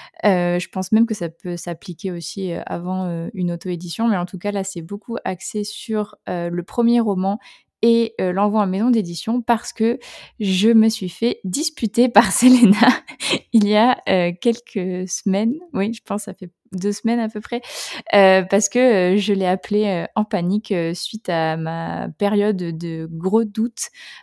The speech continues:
par rapport à mon, bah, ce premier projet, euh, Idélia et par rapport au retour de bêta lecture, et cetera, que j'ai eu, euh, ma grosse phase de down dont j'ai beaucoup parlé sur Instagram.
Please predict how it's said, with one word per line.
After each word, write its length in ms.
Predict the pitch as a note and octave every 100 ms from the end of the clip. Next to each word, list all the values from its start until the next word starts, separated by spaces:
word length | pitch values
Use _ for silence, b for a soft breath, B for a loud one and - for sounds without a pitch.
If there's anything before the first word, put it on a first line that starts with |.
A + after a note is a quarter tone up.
| _
par 140 | G#3+
rapport 500 | F3+ F3 G3+ G#3 G#3 - -
à 560 | F3 E3 D#3+ D#3+ D#3+ D#3+
mon, 580 | E3 E3 D#3+ D#3 D#3+ D#3+
bah, 160 | E3
ce 120 | D#3+
premier 260 | E3+ G3+ G3
projet, 680 | F#3 F3+ F3 E3+ F#3 F#3 E3+
euh, 20 | D#3+
Idélia 680 | F#3 F3 F3 E3+ F#3 G3 G3
et 80 | F3+
par 160 | F3
rapport 320 | E3 D#3+ F#3 F3+
au 100 | E3
retour 280 | E3+ G3+
de 100 | F#3
bêta 260 | F3+ F3 F3+
lecture, 440 | F3 E3+ - G3
et 80 | F#3
cetera, 400 | - _ F3 F#3
que 160 | G#3 G3
j'ai 240 | F3 F3 -
eu, 160 | F#3+ B B B B -
euh, 80 | E3+
ma 160 | E3
grosse 240 | E3+ G3 -
phase 260 | G#3 G3+
de 120 | E3+ E3+
down 320 | F3+ F#3+ G3
dont 140 | F3+
j'ai 100 | G3
beaucoup 240 | E3+ G3+ A3
parlé 300 | G3 F#3 F#3+
sur 200 | - F3
Instagram. 520 | F3 - E3+ D#3+ G#3+